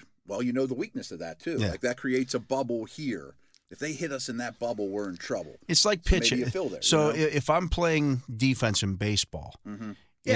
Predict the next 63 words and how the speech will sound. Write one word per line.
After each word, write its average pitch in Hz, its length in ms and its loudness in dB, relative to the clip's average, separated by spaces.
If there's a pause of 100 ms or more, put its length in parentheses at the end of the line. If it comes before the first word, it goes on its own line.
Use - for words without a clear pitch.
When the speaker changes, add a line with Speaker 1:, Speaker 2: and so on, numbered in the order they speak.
Speaker 1:
Yeah, 87 120 -6
Speaker 2:
and 135 120 4
Speaker 1:
that's 143 80 8
Speaker 2:
I - 20 8
Speaker 1:
a 175 40 6
great 170 60 6
Speaker 2:
know 175 140 8
we're 165 140 6
Speaker 1:
idea. 139 120 2
Speaker 2:
pitching 175 300 6
the, 143 80 4
we're 151 220 0
pitching 185 320 4
this 160 180 6
guy 139 180 4
away, 127 440 2
away, 123 320 2
away. 120 500 4
Speaker 1:
Right, - 20 2
right. 104 320 -2
I'm 107 80 -10
not 117 120 -6
gonna 117 140 -4
hug 131 140 0
the 117 80 -6
third 120 220 -2
base 107 220 -6
line. - 120 -2
Speaker 2:
Right. 180 280 6
Speaker 1:
Right-handed - 320 4
Speaker 2:
<laughs> - 20 -
He's 247 140 8
not 240 180 4
Speaker 1:
hitter. 214 140 6
Speaker 2:
gonna - 60 2
Speaker 1:
I - 20 6
see 285 100 6
Speaker 2:
pull 269 100 6
Speaker 1:
what 196 120 4
Speaker 2:
the 131 80 4
Speaker 1:
you're 131 80 4
saying. - 20 -
Speaker 2:
ball. 98 140 -2
Speaker 1:
Yeah, 120 320 4
Speaker 2:
Yeah. - 60 8
Speaker 1:
right, 120 180 6
right, 113 180 2
right. 107 260 0 (100)
So 127 120 -2
that's 123 200 2
a 139 40 0
huge 131 240 -2
advantage. 113 500 -4
Speaker 2:
Absolutely. 185 640 2
Speaker 1:
I 104 40 0
mean, 98 160 -2
it's, - 220 -12 (220)
and 98 260 -6
why 95 160 -2
wouldn't 95 220 -6
you 87 60 -12
take 107 260 -8
it? - 180 -20